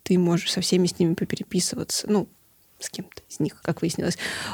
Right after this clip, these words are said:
А, вот, и у меня было такое чувство прям: «Вау, какой-то, ужасно скажу, человеческий шведский стол». Это хорошая метафора на Тиндер.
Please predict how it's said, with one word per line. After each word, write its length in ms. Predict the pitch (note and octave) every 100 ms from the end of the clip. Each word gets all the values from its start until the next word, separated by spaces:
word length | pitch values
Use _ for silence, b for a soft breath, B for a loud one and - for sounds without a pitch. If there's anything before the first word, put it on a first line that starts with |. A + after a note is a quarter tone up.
| B
А, 240 | F#3+ E3+
вот, 240 | F3+ E3+ -
и 80 | D#3+
у 20 |
меня 160 | E3
было 200 | E3+ F3
такое 340 | E3 E3 F3 E3+
чувство 280 | - - F3+
прям: 260 | F#3 E3 F#3
«Вау, 340 | E3+ D3+ -
какой-то, 960 | - G#3 E3+ E3 E3 E3 F3 F3+ - -
ужасно 440 | D#3+ F3+ E3 -
скажу, 300 | - E3+ F#3+
человеческий 560 | B3 F#3 F3 D#3+ - E3+
шведский 340 | - E3 -
стол». 560 | E3+ - E3+ E3 E3 G#3+ -
Это 240 | D#3+ E3
хорошая 460 | - - F3 - F#3+
метафора 360 | - E3 G3+
на 100 | F3
Тиндер. 340 | F3+ F3 E3+